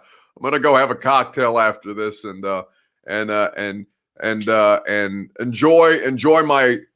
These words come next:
what, what remains of my night, um, before I do one more radio show tomorrow and then get into my last weekend before training camp. I need a, I need to bounce back in a big way 'cause I don't have time to get emotional as soon as next week hits. I don't have time to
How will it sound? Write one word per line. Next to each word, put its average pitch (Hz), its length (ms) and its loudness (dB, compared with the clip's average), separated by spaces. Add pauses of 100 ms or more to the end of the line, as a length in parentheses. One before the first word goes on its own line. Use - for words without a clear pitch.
what, 135 300 0
what 156 180 2
remains 165 480 0
of 135 140 -6
my 135 180 0
night, 127 360 0 (400)
um, 127 380 0
before 135 280 -2
I 127 80 4
do 135 180 -4
one 135 220 0
more 143 180 2
radio 139 360 0
show 131 240 -4
tomorrow 123 420 0
and 107 100 -8
then 107 140 -10
get 120 160 -4
into 117 160 -6
my 110 120 -2
last 123 480 -2
weekend 156 440 -2
before 135 320 -4
training 143 460 -2
camp. 95 300 -8
I 117 120 -4
need 143 220 -4
a, 113 140 0 (360)
I 131 80 -4
need 151 160 0
to 139 80 0
bounce 139 320 0
back 143 280 0
in 135 60 -6
a 117 40 -8
big 139 240 -2
way 147 180 2
'cause 104 160 -14
I 110 60 -4
don't 147 100 0
have 139 140 -4
time 151 320 2
to 139 40 -6
get 139 160 -2
emotional 147 680 -2 (280)
as 123 120 -10
soon 165 200 -4
as 139 160 -4
next 165 320 -4
week 165 180 -4
hits. 170 280 -2
I 131 60 0
don't 123 100 -2
have 117 160 -6
time 147 360 2
to 120 200 0